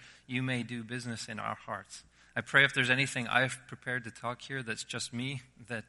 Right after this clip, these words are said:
uh, it gets forgotten. But that which is of you, Lord, speak powerfully into our hearts.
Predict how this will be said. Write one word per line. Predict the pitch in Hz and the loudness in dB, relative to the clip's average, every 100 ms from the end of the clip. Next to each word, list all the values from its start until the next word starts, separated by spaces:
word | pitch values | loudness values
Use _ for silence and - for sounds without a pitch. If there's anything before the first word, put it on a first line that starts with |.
| - | -8
uh, | 107 101 - - - - - | -8 -8 -16 -20 -20 -20 -8
it | 120 | -6
gets | - 110 - | -6 -6 -2
forgotten. | 123 107 104 127 113 _ _ - - - _ | -2 -2 -4 -4 -12 _ _ -20 -20 -20 _
But | 120 - | -8 4
that | 131 139 | 4 4
which | 139 131 | 0 -4
is | 120 | -2
of | 117 107 | -4 -2
you, | 120 117 | -6 -4
Lord, | 104 98 | -6 -8
speak | - - 113 _ | -8 -12 -14 _
powerfully | 113 110 107 - 107 | -2 -2 -2 -8 -12
into | 92 92 113 | -12 -16 -14
our | 98 95 | -14 -14
hearts. | - 90 - | -18 -20 -10